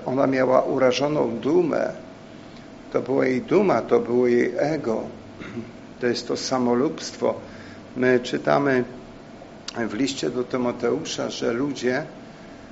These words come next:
czasów ostatecznych właśnie będą tacy, że będą na pierwszym miejscu stawiali siebie.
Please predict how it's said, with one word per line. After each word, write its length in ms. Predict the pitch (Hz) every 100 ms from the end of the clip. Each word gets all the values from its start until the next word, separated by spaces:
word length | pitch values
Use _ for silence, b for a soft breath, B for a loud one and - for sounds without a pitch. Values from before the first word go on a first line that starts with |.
| -
czasów 460 | - 156 151 170 -
ostatecznych 800 | 147 - 131 160 180 - 135 117
właśnie 460 | - 107 - 131
będą 460 | 139 131 135 139 147 139 -
tacy, 480 | 165 165 - 123 -
że 200 | 123 120
będą 480 | 123 131 123 123
na 140 | 123 107
pierwszym 640 | - 139 160 - - 190
miejscu 560 | 156 170 190 - 139 127
stawiali 640 | - 120 110 120 127 127
siebie. 600 | 127 - 202 156 107 104